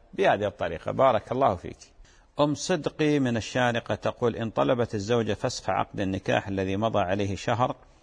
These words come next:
من توثيقه وقبل الدخول، ما حقها من المهر والذهب المهدى لها؟" أم صدقي من الشارقة، بارك الله فيك.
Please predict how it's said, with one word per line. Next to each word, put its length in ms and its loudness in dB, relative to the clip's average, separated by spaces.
من 220 0
توثيقه 560 0
وقبل 440 0
الدخول، 440 -4
ما 140 0
حقها 480 -2
من 160 -4
المهر 400 0
والذهب 460 0
المهدى 420 0
لها؟" 440 0
أم 80 0
صدقي 420 0
من 160 2
الشارقة، 520 -2
بارك 380 0
الله 180 -2
فيك. 420 -2